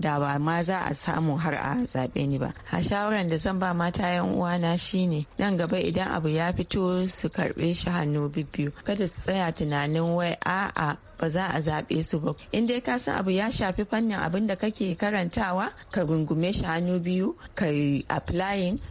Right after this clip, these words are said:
In Allah ya sa an dace, za ka ga ka samu nasara. Gwamnatin jihar Neja ba ta bani wani tallafi ba. Saboda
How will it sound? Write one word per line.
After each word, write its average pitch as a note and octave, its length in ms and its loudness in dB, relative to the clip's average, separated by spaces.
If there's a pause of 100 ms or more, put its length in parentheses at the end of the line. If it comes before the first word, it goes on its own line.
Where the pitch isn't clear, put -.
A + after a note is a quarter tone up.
(120)
In F3 180 0
Allah F#3 440 2
ya - 20 0
sa - 180 -2 (120)
an E3+ 160 0
dace, F#3+ 460 -2 (180)
za E3 140 0
ka E3+ 120 -2
ga D3+ 100 0
ka D3+ 200 -2
samu C#3 400 -2
nasara. C#3 460 -2 (240)
Gwamnatin F#3 420 0
jihar F3+ 240 0
Neja F3+ 480 2
ba D3+ 100 0
ta D3+ 140 -2
bani D#3 280 2
wani D3 240 0
tallafi D3 580 -2
ba. F#3 100 -2 (160)
Saboda F3 880 0